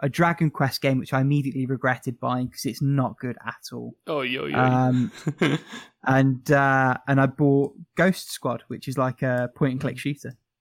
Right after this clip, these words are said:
Speaker 2: Oh.
Speaker 1: which was a pound and was well worth every penny I spent.
Speaker 2: Well
Speaker 1: It's one of
Speaker 2: worth.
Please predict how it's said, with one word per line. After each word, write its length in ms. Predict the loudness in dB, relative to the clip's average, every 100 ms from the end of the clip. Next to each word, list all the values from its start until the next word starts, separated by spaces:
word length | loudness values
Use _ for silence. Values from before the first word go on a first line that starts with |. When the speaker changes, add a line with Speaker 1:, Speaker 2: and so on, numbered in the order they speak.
| -12
Speaker 2:
Oh. 260 | -8 -10 -12 _
Speaker 1:
which 220 | -4 -2
was 80 | -4
a 40 | -4
pound 560 | 0 2 2 0 -6 -12 _ _
and 200 | -2 0
was 180 | -2 0
well 200 | 2 4
worth 260 | 4 2
every 240 | 0 0 -2
penny 240 | 0 0
I 80 | -2
spent. 320 | -2 -2 -2 -6
Speaker 2:
Well 240 | -8 -6 0
Speaker 1:
It's 140 | 4
one 80 | 4
of 80 |
Speaker 2:
worth. 60 | 6